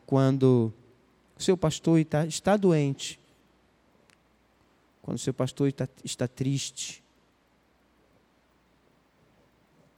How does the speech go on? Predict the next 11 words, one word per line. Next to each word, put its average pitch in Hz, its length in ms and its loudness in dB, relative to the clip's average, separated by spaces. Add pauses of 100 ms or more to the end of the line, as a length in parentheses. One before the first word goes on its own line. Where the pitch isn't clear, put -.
(360)
Mas 123 140 -4
nós 135 240 2
exigimos 143 720 -2
tanto 160 400 0
deles, - 1080 -6 (720)
mas 123 180 -2
não 135 220 2
realizamos 165 920 0
a 139 80 0
nossa 131 460 2
parte 131 640 0